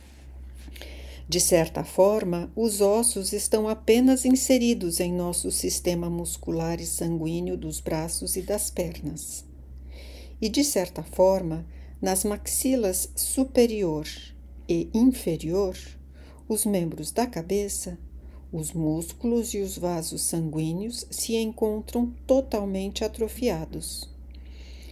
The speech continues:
Que significa isso? Vejam, no sangue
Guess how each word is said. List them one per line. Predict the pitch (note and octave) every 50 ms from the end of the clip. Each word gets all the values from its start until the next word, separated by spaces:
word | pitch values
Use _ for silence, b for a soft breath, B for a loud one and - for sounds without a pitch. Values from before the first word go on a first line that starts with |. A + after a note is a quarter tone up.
| B B B - - - -
Que | - G4 G4
significa | - - C#4 - - G#3+ G3 F#3 F3 - - F3+ - - E3+ D#3
isso? | D3+ D#3 D3+ - - - - C#3+ D#3+ - - - - - - - - - - - - - - - - - - - B B B B B B B B B B -
Vejam, | - D3+ D#3 F3+ E3+ D#3 D3+ D3 - D3+ D3+ - - - B B B B B B B -
no | - B3+ C4+
sangue | C4 - - - - A3+ A3 G#3+ G#3 G3+ F3 - D#3 D#3+ -